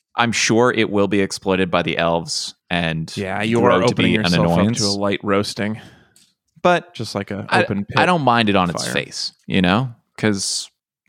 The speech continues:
Speaker 1: you know, maybe she's really good at cooking.
Speaker 2: Um, how do you guys feel about this, um, this bird challenge, um, having specifically, like, one of people's favorites ingredients, duck, being an option, and then also having two least, uh,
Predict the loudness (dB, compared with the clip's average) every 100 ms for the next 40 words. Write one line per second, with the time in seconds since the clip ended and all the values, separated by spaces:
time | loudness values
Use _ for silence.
0 | -20 -6 -2 -2 -4 -4 -2 0 -2 -2
1 | 0 2 2 0 -2 -10 -14 -20 -20 _
2 | _ _ -6 0 0 0 -6 _ _ _
3 | -6 -2 0 -2 0 0 2 0 -2 -8
4 | -14 -20 -20 _ -2 0 0 -4 -10 -14
5 | -8 -4 -4 -4 0 2 2 0 -4 -2
6 | -2 -4 -8 -10 -6 -4 -2 -2 -4 -6
7 | -6 -2 0 2 2 -2 -6 -8 -4 -2
8 | 0 2 2 2 0 -4 -4 0 2 0
9 | 0 0 0 0 2 2 0 -2 0 0
10 | 0 -2 0 2 0 0 0 2 2 0
11 | 0 0 2 2 0 0 2 0 0 -4
12 | 0 0 0 -2 0 -2